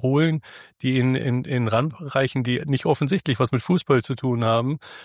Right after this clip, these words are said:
Impulse geben können, um ihr eigenes Sp-, Spiel, ihr eigenes, äh, Tun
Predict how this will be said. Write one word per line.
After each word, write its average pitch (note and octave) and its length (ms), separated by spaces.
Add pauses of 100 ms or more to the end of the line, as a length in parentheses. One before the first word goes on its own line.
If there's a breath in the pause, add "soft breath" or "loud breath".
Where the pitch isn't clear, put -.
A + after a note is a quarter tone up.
(100)
Impulse D3 480
geben C3+ 280
können, C3+ 320
um C3 240
ihr B2+ 200
eigenes B2 380
Sp-, G3 320
Spiel, F#3 480
ihr C3+ 240
eigenes, B2 640
äh, A#2 320
Tun C#3+ 400